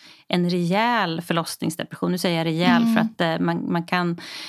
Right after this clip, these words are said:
Speaker 1: få en depression och sen ändå f-, känna den här kärleken och ta hand om barnet på ett bra sätt. Men en del mår ju så dåligt så att man blir rätt avstängd. Och då kan det vara det här, man tar hand om, man byter blöja, man gör allting, men känner sig, liksom,
Speaker 2: Mm.
Speaker 1: tom och avstängd.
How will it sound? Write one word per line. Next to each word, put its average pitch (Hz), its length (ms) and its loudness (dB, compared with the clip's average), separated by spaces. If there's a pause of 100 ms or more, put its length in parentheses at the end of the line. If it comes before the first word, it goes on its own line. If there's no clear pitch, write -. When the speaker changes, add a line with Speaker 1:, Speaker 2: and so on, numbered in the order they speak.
(300)
Speaker 1:
få 180 80 0
en 170 100 2
depression 165 540 0
och 160 60 -2
sen 170 180 0
ändå 170 340 0
f-, - 280 -12
känna 175 360 0
den 170 100 0
här 156 60 -2
kärleken 170 580 0
och 165 120 -2
ta 175 60 -2
hand 180 240 0
om 175 80 -2
barnet 170 220 -2
på 175 60 -4
ett 170 100 -6
bra 220 240 2
sätt. - 360 -6 (400)
Men 254 180 2
en 247 80 0
del 247 220 0
mår 175 160 2
ju 165 100 0
så 170 80 0
dåligt 165 400 0
så 180 60 0
att 175 120 -6
man 196 120 0
blir 170 160 -2
rätt 175 240 -6
avstängd. 185 840 0
Och 214 120 -2
då 294 140 0
kan 285 180 0
det 254 80 0
vara 170 160 0
det 165 60 0
här, 160 80 2
man 240 160 0
tar 262 100 0
hand 214 380 0
om, 202 40 0
man 202 120 0
byter 202 200 -2
blöja, 185 380 0
man 190 160 0
gör 165 300 0
allting, 170 600 -2
men 170 100 0
känner 165 260 -2
sig, 170 120 -8
liksom, - 180 0
Speaker 2:
Mm. 208 80 0
Speaker 1:
tom 170 220 2
och 175 60 0
avstängd. 170 580 -4